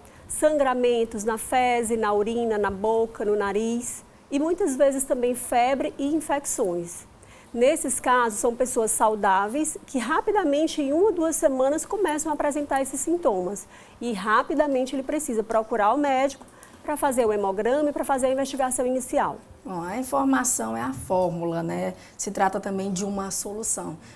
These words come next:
Speaker 2: Diante desse diagnóstico, o que fazer? É, fala-se muito em cura com relação a essa doença. Existe aí uma porcentagem de cura? Pra quem está nos assistindo e tem essa doença,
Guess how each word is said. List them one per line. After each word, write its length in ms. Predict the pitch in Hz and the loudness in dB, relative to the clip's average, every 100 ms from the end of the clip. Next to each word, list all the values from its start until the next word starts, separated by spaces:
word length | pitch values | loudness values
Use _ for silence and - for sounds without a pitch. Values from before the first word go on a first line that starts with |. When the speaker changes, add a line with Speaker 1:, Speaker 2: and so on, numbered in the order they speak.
| - | 0
Speaker 2:
Diante 300 | 254 330 320 | 2 4 4
desse 320 | 269 269 254 | 4 4 2
diagnóstico, 1300 | 190 208 269 233 233 202 196 196 175 - 185 - 175 - - - - - - | 0 2 2 2 -2 -2 0 0 0 -4 -4 -6 -10 -10 -20 -20 -20 -20 -8
o 40 | 349 | 0
que 140 | - | 2
fazer? 640 | 370 262 202 156 156 147 - - - | 2 2 4 4 2 0 -4 -18 -6
É, 100 | 170 | -6
fala-se 420 | - 254 262 - | 2 4 4 4
muito 280 | 254 254 254 | 2 0 0
em 120 | 262 | 0
cura 640 | 262 - 226 208 180 160 156 - | 0 -4 -4 0 0 0 -4 -6
com 60 | 247 | -4
relação 440 | 247 233 226 214 | 0 0 0 -2
a 40 | |
essa 260 | 196 190 202 | -2 -2 -4
doença. 580 | 180 175 160 156 - 190 | -4 -2 -2 -2 -2 -6
Existe 720 | 185 180 160 240 262 - - | -6 -2 0 2 2 2 0
aí 320 | 170 175 196 185 - 208 | 0 0 -2 -6 -10 -6
uma 140 | 190 | -4
porcentagem 800 | 208 190 202 180 190 185 180 180 | -4 -6 -6 -4 0 2 0 -4
de 120 | 170 | -8
cura? 320 | - 220 202 | -8 -4 -4
Pra 160 | 190 254 | -2 -4
quem 480 | - 285 294 269 - - - | -2 2 4 4 0 -12 -10
está 260 | - 202 | -4 -2
nos 140 | 190 185 | -2 -4
assistindo 520 | 180 - - 196 180 | -4 -2 -2 -2 -4
e 40 | |
tem 240 | 180 208 202 | -4 -2 0
essa 200 | 190 175 | 0 0
doença, 500 | 175 190 180 - | -2 0 2 0